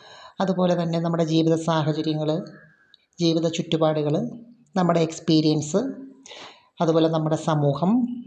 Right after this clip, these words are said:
ഉം, അതുപോലെ നമ്മുടെ എവിടെ, എവിടെ ജീവിച്ചു, ഉം, ജീവിക്കുന്നു, അല്ലെങ്കിൽ നമ്മുടെ വീട് എവിടാണ്,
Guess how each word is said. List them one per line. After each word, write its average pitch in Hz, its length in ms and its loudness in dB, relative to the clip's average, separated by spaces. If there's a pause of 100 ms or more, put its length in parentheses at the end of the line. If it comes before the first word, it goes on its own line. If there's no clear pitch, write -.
(220)
ഉം, 165 500 0
അതുപോലെ 165 220 2
നമ്മുടെ 160 280 0
എവിടെ, 156 360 0
എവിടെ 160 400 2
ജീവിച്ചു, 156 540 0
ഉം, 151 720 -4
ജീവിക്കുന്നു, 156 680 0 (400)
അല്ലെങ്കിൽ 156 280 0
നമ്മുടെ 151 340 0
വീട് 151 200 0
എവിടാണ്, 151 720 0